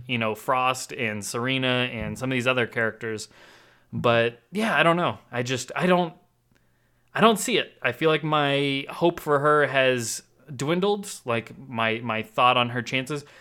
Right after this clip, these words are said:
Whereas Nightwolf, so explaining why I think he has a better chance than any of them, because I think we're seeing a theme here.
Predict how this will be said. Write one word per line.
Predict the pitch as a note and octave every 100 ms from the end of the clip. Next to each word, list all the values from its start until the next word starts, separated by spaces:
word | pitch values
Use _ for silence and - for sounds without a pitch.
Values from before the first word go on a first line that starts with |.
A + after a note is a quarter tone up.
| - -
Whereas | D#3+ E3+ E3 C3+
Nightwolf, | D3 D#3+ F#3+ C#3 G#2+ - _ _ _ -
so | E3
explaining | D#3+ - - F#3 G#3+ G#3+ G#3+ G#3+ G3 F#3 _ _ _ _ _ _ _ _
why | B2+ C#3 D3+
I | D#3
think | E3 C#3
he | D3
has | C#3+ C#3+
a |
better | C#3+ C#3
chance | C#3 C#3 B2+
than | B2
any | C#3+ E3+
of |
them, | F3 G3 G3 _ _ -
because | - G3
I | F3+
think | F#3 F#3+
we're | E3+
seeing | - E3+ B2
a |
theme | - D#3 C3+ A2
here. | G#2+ G#2